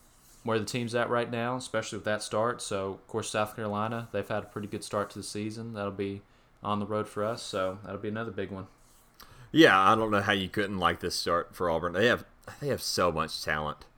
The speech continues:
Speaker 2: on this team, especially, like you said, Jamari Smith. I mean, he legitimately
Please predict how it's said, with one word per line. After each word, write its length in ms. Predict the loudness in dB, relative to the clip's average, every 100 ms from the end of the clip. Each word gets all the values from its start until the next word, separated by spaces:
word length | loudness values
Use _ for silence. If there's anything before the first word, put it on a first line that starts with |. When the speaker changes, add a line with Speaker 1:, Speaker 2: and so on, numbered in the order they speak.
| _ _ _ -2
Speaker 2:
on 160 | 0
this 180 | 0 -4
team, 300 | -4 -4 -4
especially, 500 | 0 2 2 2 0
like 180 | 2 -2
you 100 | -4
said, 260 | -4 -4 -4
Jamari 360 | -4 -2 -2
Smith. 400 | -4 -6 -6 -6 -14 -20 _ -4
I 80 | 0
mean, 260 | 0 0 -6 _
he 280 | -4 -2 -2 -6 -20 _ -14 -6
legitimately 760 | -2 6 6 6 4 2 0